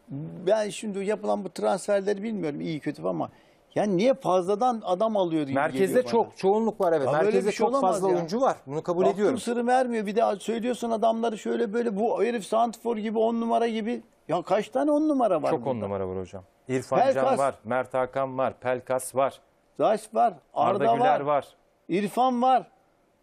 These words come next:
Speaker 1: İşte var
Speaker 2: Çok
Speaker 1: da
Speaker 2: var.
Speaker 1: var yani.
Speaker 2: Çok
Speaker 1: Ben
Speaker 2: var.
Speaker 1: aklım sır-, ya bu, ben, bu nasıl bir adam? Ya,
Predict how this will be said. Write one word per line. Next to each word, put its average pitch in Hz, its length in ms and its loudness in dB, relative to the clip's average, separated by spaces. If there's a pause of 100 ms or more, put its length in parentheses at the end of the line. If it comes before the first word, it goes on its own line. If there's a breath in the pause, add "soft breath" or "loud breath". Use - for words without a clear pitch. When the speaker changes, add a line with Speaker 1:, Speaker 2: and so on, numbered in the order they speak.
(120)
Speaker 1:
İşte - 160 -2
var 233 260 4
Speaker 2:
Çok 269 120 4
Speaker 1:
da 269 100 4
Speaker 2:
var. 233 100 4
Speaker 1:
var 330 100 4
yani. 240 420 0 (880)
Speaker 2:
Çok 107 100 -2
Speaker 1:
Ben 175 100 4
Speaker 2:
var. 220 60 4
Speaker 1:
aklım 240 260 -4
sır-, 190 140 -2
ya 180 280 4
bu, 170 160 0
ben, 165 260 -4
bu 196 140 -2
nasıl 220 320 -2
bir 277 160 2
adam? 214 260 -2
Ya, 170 120 -6